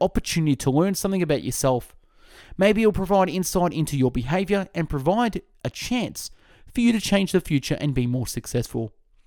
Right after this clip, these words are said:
Remember the words of Henry Ford, "Failure and hardships are chances to start all over again and to make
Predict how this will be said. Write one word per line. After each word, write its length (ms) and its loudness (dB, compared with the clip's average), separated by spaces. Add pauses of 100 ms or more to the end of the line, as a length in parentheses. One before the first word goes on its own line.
(680)
Remember 300 4
the 80 4
words 280 6
of 80 0
Henry 280 2
Ford, 380 2 (520)
"Failure 440 2
and 100 2
hardships 560 0 (120)
are 60 -2
chances 500 -2
to 80 -4
start 340 0
all 180 2
over 220 2
again 340 -2 (440)
and 200 -4
to 120 -4
make 420 -2